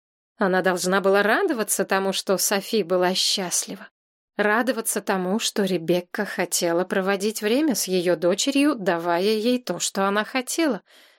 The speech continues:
Какой же матерью она была, если это её не радовало? Просто ужасно, совершенно и полностью ревнивой. Ребекка закончила заплетать безупречную косу и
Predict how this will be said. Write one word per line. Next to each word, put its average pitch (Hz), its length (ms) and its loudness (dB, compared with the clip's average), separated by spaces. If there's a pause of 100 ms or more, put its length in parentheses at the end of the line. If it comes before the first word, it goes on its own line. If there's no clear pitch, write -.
(200)
Какой - 540 0
же 240 200 2
матерью 233 760 2
она 220 240 2
была, 208 380 2
если 208 500 0
это 185 440 0
её 190 380 2
не 214 160 2
радовало? 165 640 -2 (420)
Просто 202 540 2
ужасно, 190 680 0 (100)
совершенно 214 880 2 (200)
и 226 180 2
полностью 208 840 2
ревнивой. 254 800 4 (920)
Ребекка 320 500 2
закончила 220 640 0
заплетать 196 520 0
безупречную 185 960 2
косу 381 460 0 (140)
и 262 240 0